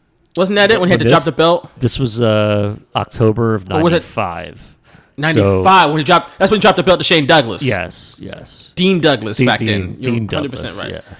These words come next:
Speaker 1: 'Cause he got, he got suspended before WrestleMania ten. This is when he got hurt and he
Speaker 2: Yes.
Speaker 1: dropped the belt to Dean Douglas, right?
Speaker 2: Yeah.
Speaker 1: And that's what we were talking about last week when Shane Douglas is like, "Oh, he gave me the belt," and blah, blah,
Speaker 2: Yeah.
Speaker 1: blah, and he was mad about it.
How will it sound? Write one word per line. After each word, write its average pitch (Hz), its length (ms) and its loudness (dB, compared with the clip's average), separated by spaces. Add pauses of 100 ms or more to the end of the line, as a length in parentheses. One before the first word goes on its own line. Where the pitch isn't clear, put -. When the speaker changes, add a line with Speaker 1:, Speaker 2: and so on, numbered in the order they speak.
Speaker 1:
'Cause 156 120 -4
he 143 60 -4
got, 147 120 -8
he 170 100 2
got 170 100 4
suspended 185 540 0
before 135 180 -4
WrestleMania 120 500 -6
ten. 107 280 -8
This 151 160 -6
is 147 120 -8
when 131 120 -8
he 127 140 -10
got 117 180 -4
hurt 139 220 -2
and 123 100 -10
he - 20 -12
Speaker 2:
Yes. 107 80 -14
Speaker 1:
dropped 120 180 -4
the - 60 -12
belt 113 220 -6
to 113 60 -16
Dean 120 200 -10
Douglas, 107 380 -10
right? 113 180 -6
Speaker 2:
Yeah. 78 160 -12 (600)
Speaker 1:
And 131 100 -6
that's 139 100 -4
what 147 80 -6
we 143 60 0
were 139 40 -2
talking 139 180 0
about 131 120 -2
last 196 280 4
week 139 80 -8
when 135 120 -8
Shane 170 280 2
Douglas 135 340 -4
is 120 100 -8
like, 233 160 -2
"Oh, 208 300 6
he 185 60 0
gave 202 180 0
me 196 80 -4
the 175 100 -4
belt," 196 360 2
and 151 80 -14
blah, 180 100 -6
blah, 185 100 -2
Speaker 2:
Yeah. 180 40 -2
Speaker 1:
blah, 180 260 0
and 156 80 -4
he 147 60 -2
was 139 100 -6
mad 143 180 -6
about 107 260 -10
it. - 60 -20